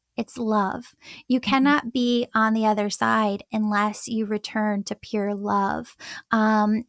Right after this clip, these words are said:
Speaker 1: and so there's nothing that can hurt you from over there. Uh,
Speaker 2: Mm.
Speaker 1: and so teaching her about that, teaching her about her angels. She likes a sto-, um, they, they like a story every night before they go to bed.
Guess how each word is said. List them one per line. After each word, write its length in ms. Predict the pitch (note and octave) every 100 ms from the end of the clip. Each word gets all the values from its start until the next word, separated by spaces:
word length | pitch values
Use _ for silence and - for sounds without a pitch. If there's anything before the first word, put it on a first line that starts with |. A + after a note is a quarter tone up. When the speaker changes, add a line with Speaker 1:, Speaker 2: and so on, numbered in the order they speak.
| -
Speaker 1:
and 320 | A3+ A3 G#3+
so 160 | A#3
there's 220 | G#3+ A3 A3
nothing 440 | A3 G#3 A3 G#3
that 160 | G3 -
can 120 | G#3
hurt 360 | F#3+ G#3 G3 -
you 400 | G3 F#3 A3 A3 _
from 260 | A3+ G#3+ -
over 260 | G#3 G3
there. 320 | F#3 G3 - - - - - -
Uh, 320 | A3 G#3+ G#3
Speaker 2:
Mm. 60 | F#3+
Speaker 1:
and 240 | A3 A3 G#3+
so 500 | - A3+ A3 G#3+ - _ _ _ _ _ _ _ _ _ _ -
teaching 360 | C4+ A#3+ C4
her 160 | B3 B3+
about 260 | A3+ G#3+ -
that, 340 | G#3 G#3+ A3
teaching 340 | - A#3+ A#3+
her 140 | A#3 A3
about 200 | G3+ G3+
her 140 | G#3 -
angels. 640 | G3+ G#3 G#3+ A3+ A3+ A3 -
She 200 | - A#3
likes 260 | A3 -
a 80 | A#3
sto-, 300 | - - - -
um, 260 | A3+ G#3 G#3
they, 400 | G#3+ A#3+ A3 A3
they 140 | A3+ A3+
like 220 | A#3+ A#3
a 60 | A3+
story 420 | - A3 G#3 G#3+
every 240 | G#3 G#3+ A#3
night 280 | G#3 G#3
before 260 | A3+ G#3+ A3
they 100 | A3
go 160 | A3 A#3
to 120 | B3+
bed. 340 | G#3+ F#3+ G#3